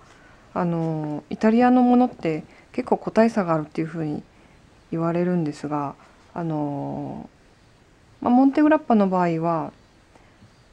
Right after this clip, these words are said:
ブルーブラックのインクですと、あの、割とサラサラめのブルーブラックですので、あの、まあ、それに合うような形というか、あの、割とサラサラとした書き味で、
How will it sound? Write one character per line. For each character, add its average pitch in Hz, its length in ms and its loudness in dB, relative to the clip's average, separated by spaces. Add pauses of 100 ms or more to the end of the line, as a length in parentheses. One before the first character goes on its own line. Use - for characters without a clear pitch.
(100)
ブ 226 80 -2
ル 247 80 2
ー 240 40 -2
ブ 254 80 2
ラ 254 80 4
ッ - 20 -14
ク 226 140 -2
の 165 120 0
イ 180 80 -2
ン 180 80 -2
ク 175 140 -6
で 175 120 -2
す - 120 -18
と、 160 360 -6
あ 165 140 -6
の、 156 240 -6
割 190 140 -2
と 233 100 -2
サ 226 140 -2
ラ 226 100 4
サ 233 100 -2
ラ 220 120 4
め 214 100 4
の 196 280 -2 (680)
ブ 202 120 0
ル 196 120 2
ー 185 40 -2
ブ 185 100 -2
ラ 185 80 0
ッ 185 40 -6
ク 156 160 -8
で 151 100 -4
す - 140 -12
の 156 160 -6
で、 165 320 -6 (640)
あ - 80 -8
の、 165 260 -8
ま 202 100 -4
あ、 - 40 -6
そ 220 100 -8
れ 226 100 0
に 233 140 2
合 247 80 0
う 233 60 0
よ 208 60 0
う 180 40 -2
な 170 100 -4
形 160 380 -12
と 160 120 -12
い 156 120 -10
う 151 60 -14
か、 147 320 -8 (420)
あ 185 80 -6
の、 151 680 -8 (200)
割 254 140 0
と 254 340 0 (680)
サ - 160 -6
ラ 208 100 2
サ 196 140 -6
ラ 160 80 -2
と 165 140 -14
し - 80 -18
た - 200 -12 (880)
書 - 160 -16
き 170 140 -4
味 151 240 -8
で、 170 280 -2